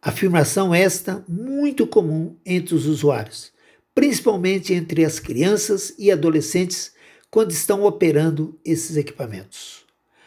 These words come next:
A insistência das crianças e adolescentes com o uso desses equipamentos ao longo do dia já se tornou uma preocupação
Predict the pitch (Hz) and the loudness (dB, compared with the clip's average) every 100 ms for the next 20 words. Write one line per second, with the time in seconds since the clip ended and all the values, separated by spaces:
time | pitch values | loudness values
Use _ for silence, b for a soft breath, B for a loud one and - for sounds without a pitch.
0 | b b b - 165 151 - - 269 262 | b b b 0 2 2 -4 -10 -4 -2
1 | - 208 - - 247 254 - 190 190 - | -2 -4 -4 0 0 2 2 2 2 0
2 | - 165 170 123 - 117 165 160 165 160 | 2 4 4 0 -4 -2 0 2 2 0
3 | - 117 101 - - 151 160 214 147 139 | -2 -8 -10 -12 -6 0 2 2 0 2
4 | 170 165 151 - - 117 180 180 - - | 4 4 -2 -8 -12 -4 -2 -2 -8 -14
5 | b b b 135 123 170 208 147 117 123 | b b b -2 2 4 2 -2 -2 -2
6 | 180 185 185 b b b 143 190 175 - | 0 0 -4 b b b 0 2 2 -2
7 | 151 143 120 156 156 156 B B B 160 | -2 -2 0 2 2 -2 B B B -6
8 | 151 - - 214 - - 147 113 - 170 | -6 -4 4 4 4 -6 -12 -6 -2 -2
9 | 170 | -4